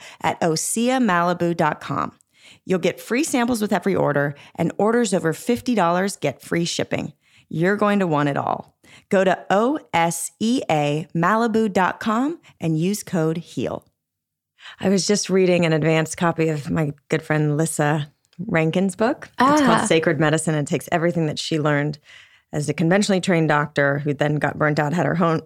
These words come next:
Speaker 1: own health issues because the system was not sustainable that she was
Speaker 2: Yeah.
Speaker 1: working within. Went on this whole holistic healing, just, you know,
Speaker 2: Mm-hmm.
Speaker 1: journey and investigation. And she puts everything into, you know, a cohesive kind of study and research
Speaker 2: Mm-hmm.
Speaker 1: project.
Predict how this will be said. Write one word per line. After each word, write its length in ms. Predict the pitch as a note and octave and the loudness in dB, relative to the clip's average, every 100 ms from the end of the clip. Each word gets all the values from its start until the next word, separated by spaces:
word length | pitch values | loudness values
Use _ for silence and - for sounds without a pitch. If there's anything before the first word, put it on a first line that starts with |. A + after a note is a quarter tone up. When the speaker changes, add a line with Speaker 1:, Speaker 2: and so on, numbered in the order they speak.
| - | 0
Speaker 1:
own 220 | E3 E3+ | 2 2
health 260 | D#3+ D3 D3+ | 0 0 -2
issues 460 | D#3 D3 D3 D3 | -4 -2 -2 -4
because 320 | - D3 C#3+ | -8 -4 -2
the 100 | C#3+ | -2
system 400 | D3+ C#3+ - C#3+ | -6 -6 -2 -2
was 160 | C#3+ - | -2 -2
not 160 | D3 - | -6 -6
sustainable 480 | D3 F#3+ F#3 F3+ | -2 2 2 2
that 140 | F3 - | 0 0
she 80 | G#3 | 2
was 80 | |
Speaker 2:
Yeah. 120 | G#3 - | 4 2
Speaker 1:
working 180 | E3+ | 2
within. 360 | E3 E3 E3 D#3 - - - - _ _ | -2 -2 -2 -4 -8 -20 -20 -20 _ _
Went 160 | F3 E3+ | 0 2
on 80 | D#3 | 2
this 140 | D3+ | 0
whole 280 | F3 D3 C#3+ | 0 2 2
holistic 540 | D3+ D#3+ F#3 - E3+ | 2 0 0 -2 -2
healing, 580 | - E3 D#3+ D#3 D3+ D3+ - | -2 0 0 0 0 -2 -6
just, 360 | D#3 - - - | -8 -4 -4 -2
you 80 | D#3 | 0
know, 140 | C#3+ | 2
Speaker 2:
Mm-hmm. 100 | C#3+ | 2
Speaker 1:
journey 380 | G3+ D#3+ D3+ D3 | 4 4 4 2
and 80 | C#3 | 2
investigation. 720 | C#3+ - C#3+ D3+ D3 D3 D3 - - - - - - | 0 -2 0 0 2 0 -2 -6 -20 -20 -20 -18 -4
And 120 | E3 | -2
she 240 | - D#3+ | 2 0
puts 320 | D3+ - F3 - | 0 0 -2 0
everything 600 | D3+ D3 D3 C#3+ C#3 - | 0 0 0 -2 -2 -2
into, 800 | D#3 D#3 - D#3 D3 C#3+ C3+ - _ | -4 -4 -4 -2 0 0 -4 -8 _
you 80 | E3 | -2
know, 240 | D3 C#3 C3+ | 0 0 -4
a 60 | |
cohesive 760 | - D3+ D3 D#3 - D3+ C3+ C#3 | -4 -4 -4 -6 -4 -2 -2 -2
kind 220 | D3+ C3+ | -2 0
of 260 | B2+ - - - | -2 -8 -20 -12
study 680 | - - F3+ D3+ C3+ D#3+ - | -8 0 2 4 2 -2 -2
and 160 | D#3 | 2
research 420 | A3+ G#3 G3 A3 | 4 6 6 6
Speaker 2:
Mm-hmm. 100 | G#3 A3+ | 4 4
Speaker 1:
project. 420 | B2+ - - | 2 0 -4